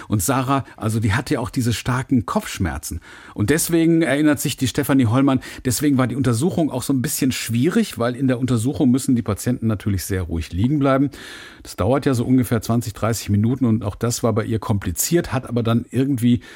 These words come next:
einigermaßen gut geklappt. Sie ist übrigens nicht die einzige, die gebannt auf die Bilder schaut. Es muss ziemlich eng gewesen sein in dem Raum. Mit dabei waren der Anästhesist,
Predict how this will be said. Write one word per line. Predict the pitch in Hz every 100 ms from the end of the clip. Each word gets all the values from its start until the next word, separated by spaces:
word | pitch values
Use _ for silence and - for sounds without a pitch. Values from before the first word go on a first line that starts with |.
| - -
einigermaßen | - 120 120 110 101 101 104
gut | 90 95
geklappt. | - - 73 - - _ _ _ - -
Sie | 160
ist | 175
übrigens | 160 147
nicht | 151 147
die | 127 - _ -
einzige, | 120 196 208 113 85 90 - - - -
die | 107
gebannt | 101 98 120 131 -
auf | 95
die | -
Bilder | 90 113 131 98
schaut. | - - 85
Es | -
muss | 107 110 -
ziemlich | - 175 160 -
eng | 131 160
gewesen | 120 90 90 87
sein | 87 90
in | 85
dem | 92
Raum. | 80 82 80 -
Mit | - 135
dabei | 160 123 123 123
waren | 110 107
der | 101 -
Anästhesist, | 107 101 - 101 147 - -